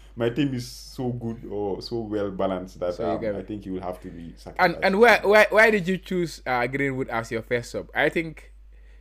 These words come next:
Speaker 2: he's
Speaker 1: No, it's
Speaker 2: not
Speaker 1: gonna
Speaker 2: got
Speaker 1: change. It's, it's, it's gonna change. I might. But who? You mean Livramento should be my first sub?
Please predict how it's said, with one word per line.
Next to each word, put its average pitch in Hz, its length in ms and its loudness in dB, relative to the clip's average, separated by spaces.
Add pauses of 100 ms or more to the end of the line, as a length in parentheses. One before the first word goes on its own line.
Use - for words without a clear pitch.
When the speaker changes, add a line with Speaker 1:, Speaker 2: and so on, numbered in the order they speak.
(120)
Speaker 2:
he's 147 260 -4
Speaker 1:
No, 151 60 4
it's 151 120 4
Speaker 2:
not 170 80 4
Speaker 1:
gonna 160 100 8
Speaker 2:
got 131 80 4
Speaker 1:
change. 113 240 0
It's, 123 240 -12
it's, 147 280 -12
it's 151 180 -10
gonna 165 280 -2
change. 98 500 -6
I 104 100 -6
might. 123 360 -6
But 135 100 -6
who? 139 280 -8 (380)
You 110 180 -8
mean 117 160 -2
Livramento 117 500 0
should 120 120 -10
be 117 60 -10
my 117 160 0
first 123 240 -6
sub? 131 180 -6